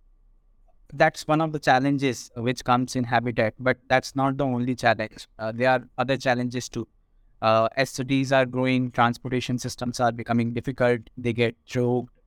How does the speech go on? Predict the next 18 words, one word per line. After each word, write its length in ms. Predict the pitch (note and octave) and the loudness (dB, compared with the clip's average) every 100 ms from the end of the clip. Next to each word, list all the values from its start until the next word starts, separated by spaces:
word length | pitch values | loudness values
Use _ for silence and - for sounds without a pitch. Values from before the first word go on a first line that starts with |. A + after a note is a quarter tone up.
| - | 0
Uh, 340 | A#2 A2 A2+ A2+ _ | 0 2 -2 -6 _
the 80 | - | -6
travel 400 | A#2 A#2+ A#2+ A#2+ | -2 4 4 4
time 260 | A#2+ A#2+ A#2+ | 0 2 0
is 120 | A2+ | 0
increasing. 560 | A2+ - A#2 A2 A2+ A2+ | -4 -2 -4 -2 -2 -2
The 100 | A#2 | -2
pollution 480 | A#2+ A#2 A#2 B2 | -2 -2 -2 -2
levels 360 | A#2 A#2 A#2 - | 0 0 0 0
are 100 | A#2 | -2
increasing. 640 | A2 - A2 G#2+ A2+ A2+ - _ _ _ - | -2 -6 -6 -4 -4 -4 -8 _ _ _ -8
Access 380 | B2+ - C#3+ | -6 -2 -2
to 120 | - C3+ | 0 -2
basic 360 | B2+ B2 B2+ | 0 -2 -2
am-, 180 | B2 A#2+ - | -4 -4 -4
amenities, 800 | B2+ B2 A#2+ B2+ B2 A#2+ - - - | 0 2 0 0 0 0 -6 -14 -2
uh, 340 | A2+ A2+ A2 - _ _ - | 2 2 0 -6 _ _ -8
uh, 540 | A#2 A2+ A2 A2 G#2 | -2 0 0 0 -4